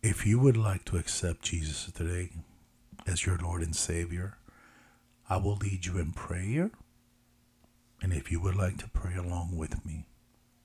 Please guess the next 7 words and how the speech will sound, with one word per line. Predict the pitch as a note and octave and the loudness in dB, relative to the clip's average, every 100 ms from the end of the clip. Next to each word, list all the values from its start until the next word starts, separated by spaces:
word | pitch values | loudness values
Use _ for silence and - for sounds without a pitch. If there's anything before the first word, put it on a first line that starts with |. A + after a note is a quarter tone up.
| _ _ - - - - - - _ _ _ _ - | _ _ -10 -10 -10 -20 -20 -20 _ _ _ _ -4
Heavenly | - G#2+ G#2 G#2+ | 2 6 8 6
Father, | - G2+ G2+ A#2 D3 E3+ _ _ _ _ _ _ _ _ _ _ _ - | 4 4 4 6 4 2 _ _ _ _ _ _ _ _ _ _ _ 0
I | F2+ | 0
come | - G2+ G2 | 2 2 4
before | F#2 - - F#2+ | 4 0 0 2
your | F2 E2 | 2 0
throne. | - F2 F2+ A2 D#3+ | 0 4 4 4 2